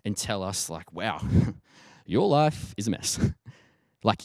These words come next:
you will not be able to fix that up. Like, you're actually really terrible at your finances. You're not actually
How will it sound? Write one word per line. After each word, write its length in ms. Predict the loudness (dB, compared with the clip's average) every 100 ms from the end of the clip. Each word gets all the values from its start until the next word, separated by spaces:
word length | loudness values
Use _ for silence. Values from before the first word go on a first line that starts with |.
| -4
you 200 | 0 2
will 80 | 0
not 440 | 0 2 2 2
be 120 | 2
able 160 | 4 2
to 320 | 0 -2 -2
fix 380 | -6 -4 -2 -2
that 180 | -4 -4
up. 240 | 0 -2 -2
Like, 240 | -6 -4
you're 100 | -2
actually 300 | -2 -4 -4
really 340 | -2 0 0 0
terrible 680 | -4 -2 2 2 2 0 -2 _ -6
at 100 | -4
your 80 | -4
finances. 640 | -2 0 0 0 -4 -4
You're 100 | -4
not 100 | -6
actually 260 | -2 0